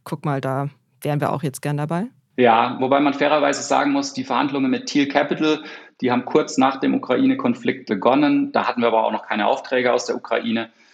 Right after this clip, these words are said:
Speaker 2: Peter zum Beispiel hat investiert, weil er das, äh, sehr ähnlich, äh, sieht wie ich. Ja, er ist ein sehr streitbarer Charakter, das war uns auch durchaus klar, der eine politische Position hat, was auch nicht meine Aufgabe ist, die mit ihm zu diskutieren,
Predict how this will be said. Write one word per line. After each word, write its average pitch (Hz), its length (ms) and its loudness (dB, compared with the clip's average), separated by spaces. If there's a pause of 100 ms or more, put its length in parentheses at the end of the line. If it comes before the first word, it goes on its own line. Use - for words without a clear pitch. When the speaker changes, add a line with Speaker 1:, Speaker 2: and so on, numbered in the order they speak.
(140)
Speaker 2:
Peter 147 340 2
zum 127 160 2
Beispiel 120 480 2
hat 113 200 -2
investiert, 117 600 0
weil 110 100 2
er 110 100 2
das, 110 340 -6
äh, 101 140 -2
sehr 110 240 2
ähnlich, 113 520 -2
äh, 104 180 -4
sieht 110 240 -4
wie 107 160 0
ich. 101 220 0
Ja, 113 140 4
er 127 40 2
ist 123 80 -2
ein 117 100 -2
sehr 113 200 0
streitbarer 110 560 -2
Charakter, 139 520 -2
das 117 200 -6
war 110 80 2
uns 113 160 -6
auch 107 160 -8
durchaus 104 420 -4
klar, 139 460 0 (440)
der 113 440 0 (320)
eine 117 140 -4
politische 131 560 -2
Position 135 600 0
hat, 135 260 0 (100)
was 117 180 -2
auch 113 80 2
nicht 117 160 -2
meine 110 200 2
Aufgabe 117 420 0
ist, 110 220 -10
die 110 60 -4
mit 107 160 -6
ihm 110 120 -2
zu 107 140 -8
diskutieren, 139 720 -4